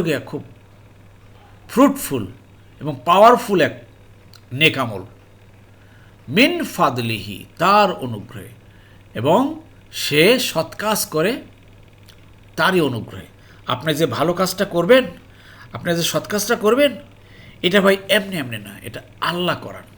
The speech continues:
ভালো কাজ। জি, এবার আল্লাহ বলছেন পক্ষান্তরে ইন্নাহু নিশ্চয়ই তিনি লা ইউহিব্বু তিনি ভালোবাসেন না আল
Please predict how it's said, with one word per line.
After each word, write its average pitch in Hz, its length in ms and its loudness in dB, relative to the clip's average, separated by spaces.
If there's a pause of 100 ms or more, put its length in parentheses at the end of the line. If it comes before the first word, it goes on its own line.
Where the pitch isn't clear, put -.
(160)
ভালো 113 240 -8
কাজ। - 140 -18 (880)
জি, - 120 -2 (1700)
এবার 117 200 -4
আল্লাহ 107 200 -6
বলছেন 208 240 -4 (920)
পক্ষান্তরে 262 920 6 (800)
ইন্নাহু 339 800 4 (380)
নিশ্চয়ই 330 580 2 (100)
তিনি 226 220 0 (260)
লা 220 220 8 (320)
ইউহিব্বু 170 720 -2 (540)
তিনি 226 240 0 (220)
ভালোবাসেন 147 760 2 (160)
না 220 180 8 (680)
আল 135 140 2